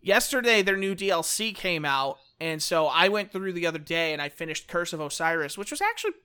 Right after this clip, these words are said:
pretty all right. Um, and then that,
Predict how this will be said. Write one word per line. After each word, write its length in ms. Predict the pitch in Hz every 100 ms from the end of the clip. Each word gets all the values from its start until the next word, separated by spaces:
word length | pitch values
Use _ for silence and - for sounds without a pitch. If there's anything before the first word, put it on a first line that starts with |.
| -
pretty 220 | - 370
all 200 | 240 196
right. 420 | 175 185 156 147 - _ _ - -
Um, 640 | 147 147 143 143 139 131 - _ _ _ -
and 180 | 190 185
then 200 | 196 190 -
that, 240 | 208 -